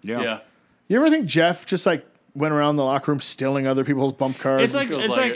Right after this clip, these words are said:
Speaker 2: it.
Speaker 3: He's got, like, forty-two of 'em in his back pocket.
Speaker 1: You, you guys remember, like, the Subway cards? Like, you order ten, get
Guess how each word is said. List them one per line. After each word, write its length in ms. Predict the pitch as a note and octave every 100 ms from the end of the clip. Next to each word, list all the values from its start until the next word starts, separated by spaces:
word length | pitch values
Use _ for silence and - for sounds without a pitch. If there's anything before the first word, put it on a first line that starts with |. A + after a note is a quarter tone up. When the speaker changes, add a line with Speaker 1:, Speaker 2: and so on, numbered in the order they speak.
| -
Speaker 2:
it. 20 |
Speaker 3:
He's 160 | G#3 F3+
got, 120 | G#3
like, 120 | F#3
forty-two 640 | - - D#3+ E3 E3 D#3+ D3
of 80 |
'em 120 | D3+ D3
in 60 |
his 100 | C#3+
back 300 | B2 C3 C3+
pocket. 480 | - C3 C#3+ C3+ - D3
Speaker 1:
You, 120 | G3+
you 20 | B3+
guys 240 | C#4 A3
remember, 280 | A3+ A#3 A#3
like, 160 | G#3
the 80 | D3+
Subway 760 | - - F#3 F3 G3 G3 F#3+ F3+
cards? 480 | - F#3 F#3 F#3
Like, 160 | E3 D#3
you 180 | E3 D#3+
order 380 | C#3+ F3 F3 E3
ten, 420 | - F3+ - C#3
get 220 | D#3+ E3